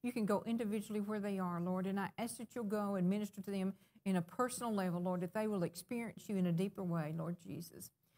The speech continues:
Lord, I pray for the youth at youth camp. Oh, Holy Spirit, I ask that you will move and rain down upon them like never before, Lord, that they'll be forever changed 'cause they've been in the presence of God. I pray, Lord, for, that you would just minister to each person here.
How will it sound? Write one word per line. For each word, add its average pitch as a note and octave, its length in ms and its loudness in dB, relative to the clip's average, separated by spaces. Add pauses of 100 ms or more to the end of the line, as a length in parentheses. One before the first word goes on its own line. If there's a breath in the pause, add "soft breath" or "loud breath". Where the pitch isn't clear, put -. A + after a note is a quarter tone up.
(220 soft breath)
Lord, G3 180 2
I F#3 60 4
pray F#3 220 0
for G3 140 -6
the F#3 100 2
youth G3 280 2
at - 120 -6
youth G3+ 280 -2
camp. G3+ 300 -2
Oh, G#3 160 2
Holy G#3+ 300 0
Spirit, F#3 340 0
I F3+ 180 2
ask G3 220 -2
that F#3+ 180 -4
you G3 120 2
will F3 100 4
move A#3+ 640 4 (320 soft breath)
and F#3+ 220 6
rain A3 300 4
down A3+ 220 2
upon A3+ 280 2
them A#3 120 -2
like A3+ 200 -2
never A3+ 180 0
before, G3 400 0
Lord, E3+ 280 2
that E3+ 120 0
they'll G#3 160 2
be F#3+ 160 4
forever F#3+ 480 0
changed E3 460 0 (320 soft breath)
'cause F#3 100 4
they've F3 140 6
been E3+ 120 6
in F#3 120 4
the E3 80 2
presence F#3 440 -2
of G3 120 -2
God. F3 440 0 (440 soft breath)
I F3+ 80 4
pray, G3+ 260 2
Lord, G3 280 2
for, - 100 -8
that F3+ 300 -2
you G#3 100 0
would F#3 100 2
just F#3 200 -2
minister G3+ 440 2
to F#3+ 240 -2
each F#3+ 220 -4
person G3+ 300 0
here. G#3 400 -2